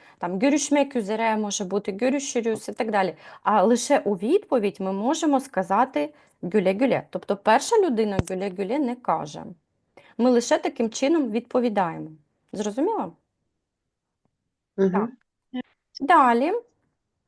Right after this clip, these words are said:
Speaker 1: Давайте прочитаємо вже, як це виглядає на практиці. Пару діалогів. До речі, Танишма — це в нас знайомство. Хто хоче прочитати? Мені потрібен один Алі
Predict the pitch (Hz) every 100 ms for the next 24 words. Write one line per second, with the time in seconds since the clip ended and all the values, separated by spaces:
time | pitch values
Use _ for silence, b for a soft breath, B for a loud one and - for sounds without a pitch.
0 | _ 233 233 226 - 220 214 220 277 269
1 | 208 220 226 - 226 196 196 202 180 254
2 | 269 247 - 185 170 - - - - 359
3 | 339 277 - 208 214 170 170 185 220 226
4 | - 202 b b b - 226 233 240 427
5 | 466 - 233 247 247 262 269 226 160 151
6 | - 147 151 156 _ B B B _ -
7 | 480 349 - 262 262 269 - 185 - 190
8 | 220 254 247 - 233 202 220 - 202 233
9 | 220 - 196